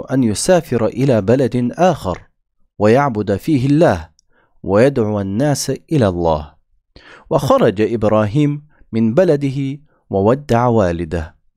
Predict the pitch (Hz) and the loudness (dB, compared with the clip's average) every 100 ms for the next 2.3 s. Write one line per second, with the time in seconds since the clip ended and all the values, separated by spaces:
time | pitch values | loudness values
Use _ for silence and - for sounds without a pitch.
0 | _ _ 120 - 156 120 98 104 104 104 | _ _ -6 -2 -2 -2 -4 -4 -4 0
1 | 104 101 117 113 113 - _ _ - 165 | 0 0 0 0 -2 -6 _ _ -2 -2
2 | 160 92 - | -4 -12 -12